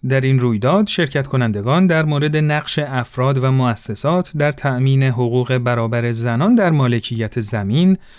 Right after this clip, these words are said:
با تمرکز ویژه بر پر کردن شکاف قوانین وراثت، از ایجاد آنها تا اجرایشان،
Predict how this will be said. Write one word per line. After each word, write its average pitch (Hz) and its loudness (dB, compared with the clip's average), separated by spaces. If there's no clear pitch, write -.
با 185 2
تمرکز 165 0
ویژه 135 0
بر 165 0
پر 143 -2
کردن 139 0
شکاف 139 -2
قوانین 131 2
وراثت، 120 -2
از 240 0
ایجاد 165 2
آنها 123 2
تا 190 -2
اجرایشان، 120 -2